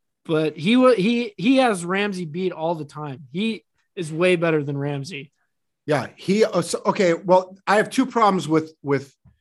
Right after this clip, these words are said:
Speaker 2: with that part of the game, the passing part of the game. Number one, it's the same,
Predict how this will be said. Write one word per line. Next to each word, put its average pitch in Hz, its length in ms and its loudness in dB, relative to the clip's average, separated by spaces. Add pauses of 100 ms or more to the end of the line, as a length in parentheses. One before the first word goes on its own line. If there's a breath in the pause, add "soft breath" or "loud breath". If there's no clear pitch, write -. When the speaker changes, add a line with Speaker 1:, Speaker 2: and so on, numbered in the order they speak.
(180)
Speaker 2:
with 151 300 -2
that 170 260 2
part 160 220 2
of 143 60 0
the 135 60 -2
game, 120 240 -2
the 107 60 -12
passing 143 380 -4
part 131 200 -4
of 123 40 -6
the 127 80 -8
game. 113 260 -10
Number 165 220 -2
one, 151 360 0 (680)
it's 160 260 -4
the 175 160 -6
same, 190 640 -2